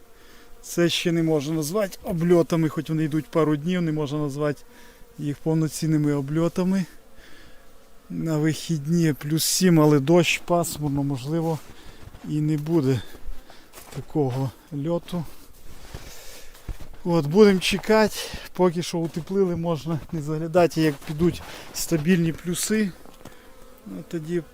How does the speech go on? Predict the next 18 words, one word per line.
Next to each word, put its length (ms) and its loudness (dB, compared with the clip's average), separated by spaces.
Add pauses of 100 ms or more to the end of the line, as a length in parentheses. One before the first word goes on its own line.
(220)
можна 360 -10
їхати, 440 -6 (880)
переглядати. 880 -2 (1900)
Лишній 300 -12
раз 280 -8
я 80 -6
не 120 -4
хочу 280 -10
турбувати. 520 -10 (760)
Ну 120 -14
так, 220 -4
вони 200 -2
ж 100 -8
зимують 520 -6
в 40 -6
мене 200 -2
без 260 -4
утеплення, 580 -4